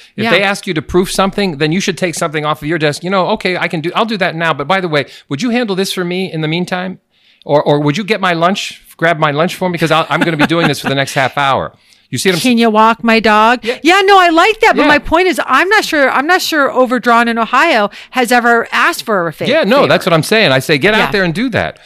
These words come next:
Speaker 1: I
Speaker 2: Yeah,
Speaker 1: also
Speaker 2: get out
Speaker 1: think,
Speaker 2: there.
Speaker 1: to your point, uh, it might be in this person's nature to be helpful. And
Speaker 2: Yeah.
Speaker 1: to say no might go against the nature of who they think they want
Speaker 2: Yeah.
Speaker 1: to be. Now,
Speaker 2: Yeah.
Speaker 1: here's my point there is, uh, b-, if you think this way,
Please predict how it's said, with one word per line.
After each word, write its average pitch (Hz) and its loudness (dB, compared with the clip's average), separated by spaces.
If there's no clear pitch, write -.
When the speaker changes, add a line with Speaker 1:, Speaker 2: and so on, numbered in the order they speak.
Speaker 1:
I 139 2
Speaker 2:
Yeah, 180 4
Speaker 1:
also 226 4
Speaker 2:
get 247 4
out 262 4
Speaker 1:
think, 165 0
Speaker 2:
there. 165 -2
Speaker 1:
to 151 -4
your 160 4
point, 135 0
uh, 120 -2
it 139 -8
might 185 0
be 175 -4
in 143 -4
this 156 -6
person's 131 -2
nature 120 -2
to - -10
be 107 -10
helpful. 90 -10
And 131 2
Speaker 2:
Yeah. 123 -6
Speaker 1:
to 135 -4
say 180 0
no 127 2
might 120 -4
go 123 -2
against 120 -4
the 110 -2
nature 120 0
of 104 -6
who 123 -2
they 107 0
think 135 -2
they 107 -2
want 117 0
Speaker 2:
Yeah. - -12
Speaker 1:
to 113 -6
be. 90 -4
Now, 117 -2
Speaker 2:
Yeah. 151 -10
Speaker 1:
here's 170 2
my 143 0
point 117 -4
there 113 -2
is, 95 -8
uh, 107 -6
b-, - -18
if - -4
you 143 0
think 247 2
this - -6
way, 87 -10